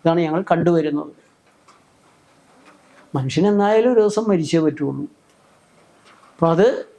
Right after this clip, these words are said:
ആരോഗ്യത്തോടെ ജീവിക്കുന്നവർ ആരോഗ്യത്തോടെ മരിക്കും. രോഗ ദുരിതം കൊണ്ട് മരിക്കുന്നവർ മരിക്കുമ്പോൾ പറയും, "ആ രോഗം കാരണം മരിച്ചാണെന്ന്" പറയും. മരിക്കാൻ രോഗമൊന്നും വേണ്ട. പക്ഷെ ജീവിച്ചിരിക്കുന്നിടത്തോളം രോഗങ്ങളില്ലാതെ ജീവിക്കാനും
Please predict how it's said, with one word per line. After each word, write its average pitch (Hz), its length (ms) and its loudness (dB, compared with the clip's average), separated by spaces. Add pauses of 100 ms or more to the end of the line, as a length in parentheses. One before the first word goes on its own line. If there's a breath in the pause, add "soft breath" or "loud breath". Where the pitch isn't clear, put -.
(560)
ആരോഗ്യത്തോടെ 285 840 2 (100)
ജീവിക്കുന്നവർ 220 720 2 (340)
ആരോഗ്യത്തോടെ 180 580 0
മരിക്കും. 151 280 -10 (1120 soft breath)
രോഗ 220 300 2 (120)
ദുരിതം 226 320 4
കൊണ്ട് 226 240 0
മരിക്കുന്നവർ 208 520 0 (180)
മരിക്കുമ്പോൾ 226 460 -2
പറയും, 214 240 2
"ആ 208 140 0
രോഗം 190 280 2
കാരണം 185 280 -2
മരിച്ചാണെന്ന്" 156 500 -6
പറയും. - 220 -8 (580)
മരിക്കാൻ 220 380 0 (100)
രോഗമൊന്നും 160 460 -4
വേണ്ട. 139 180 -10 (840)
പക്ഷെ - 180 -2 (120)
ജീവിച്ചിരിക്കുന്നിടത്തോളം 233 1300 2 (160)
രോഗങ്ങളില്ലാതെ 196 840 0
ജീവിക്കാനും 147 600 -2